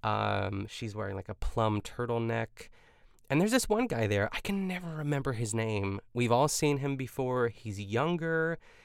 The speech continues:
and I've talked about him in other episodes, and I think one of you have reached out to me saying his name, and I'm sorry that I can't remember it,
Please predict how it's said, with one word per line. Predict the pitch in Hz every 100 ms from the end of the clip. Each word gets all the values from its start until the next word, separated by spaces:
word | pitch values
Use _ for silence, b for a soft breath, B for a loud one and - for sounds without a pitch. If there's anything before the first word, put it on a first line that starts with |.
| B B B B -
and | 123 110
I've | 95
talked | - 151 -
about | 143 139
him | 139
in | 131
other | 127 127
episodes, | 127 - 127 120 117
and | 117
I | 107
think | 135 139
one | 113 120
of | 127 110
you | 117 110
have | 110 104
reached | 117 120 -
out | 110 107
to | 113
me | 107
saying | - 110 107 104
his | 107 98
name, | 104 98 98 101 101
and | 101 101 -
I'm | 98 98
sorry | - - 107 104 104
that | 101
I | 101
can't | 101 - -
remember | 101 131 165 156 156
it, | 151 -